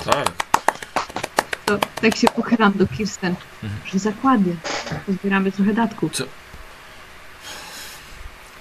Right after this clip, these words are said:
Speaker 1: Czemu? A to od, od wieśniaków?
Speaker 2: Hmm.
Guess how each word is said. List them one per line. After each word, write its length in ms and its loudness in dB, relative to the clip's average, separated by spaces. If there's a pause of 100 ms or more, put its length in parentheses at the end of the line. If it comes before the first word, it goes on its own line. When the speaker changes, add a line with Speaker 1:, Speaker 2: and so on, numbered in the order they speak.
(1500)
Speaker 1:
Czemu? 140 6 (100)
A 40 12
to 260 10
od, 60 10 (100)
od 160 6
wieśniaków? 920 6 (4000)
Speaker 2:
Hmm. 680 10